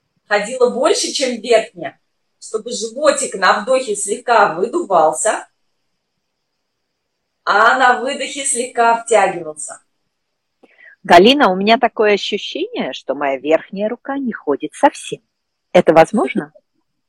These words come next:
Speaker 1: Возможно, прекрасно. Главное, чтобы живот ходил, Виктория. На животе ходит? Все,
Speaker 2: Да.
Speaker 1: значит, живот не дышишь. Отлично. <laughs> Ну что, и теперь смотрите, мы сделаем всего лишь три дыхания, но вы увидите, какая разница. Смотрите,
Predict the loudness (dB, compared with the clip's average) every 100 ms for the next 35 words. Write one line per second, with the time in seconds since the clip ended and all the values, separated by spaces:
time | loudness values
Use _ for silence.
0 | _ _ -20 -20 -4 0 0 0 -2 -4
1 | 0 2 4 2 6 6 6 0 -2 -2
2 | 2 4 4 0 -2 -6 -8 -4 -4 -4
3 | -8 -14 -16 _ -20 _ _ 0 2 4
4 | 4 4 4 2 0 -6 _ -20 -8 2
5 | 6 8 6 2 -4 -4 0 -2 -2 -6
6 | -6 -6 -6 -2 -4 -4 -8 -6 -6 -8
7 | -4 2 2 2 -4 -6 -18 -18 -20 _
8 | -14 -12 -8 -2 0 2 2 0 -16 -12
9 | -8 -2 -2 -2 2 2 2 -4 -4 -2
10 | 0 0 0 -4 -2 0 0 0 -4 -2
11 | -2 -2 0 0 0 -6 -10 -8 -2 -2
12 | -2 -6 -8 -6 -6 -4 -2 -2 -4 -12
13 | -14 -8 -6 -6 -8